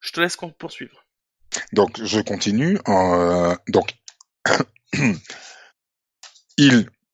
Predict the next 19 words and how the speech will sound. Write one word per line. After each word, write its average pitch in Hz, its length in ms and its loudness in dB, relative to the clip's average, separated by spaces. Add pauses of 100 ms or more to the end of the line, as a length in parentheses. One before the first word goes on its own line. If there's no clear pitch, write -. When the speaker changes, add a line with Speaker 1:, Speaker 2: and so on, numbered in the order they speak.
(800)
Speaker 2:
se - 120 0
grime 104 420 2
donc 95 320 -2
en 92 120 0
noir, 151 420 2 (140)
d'accord ? 135 520 0 (800)
Mais 131 420 2 (640)
c'est - 380 -4
un 95 220 0
elfe 160 320 2
noir. 143 540 -2 (1300)
C'est-à-dire, 98 340 0 (300)
il 110 100 -6
vient 110 180 -2
pas 147 220 -6
se - 160 -12
pointer 113 520 -6
en 139 100 -6
disant, « 107 400 -4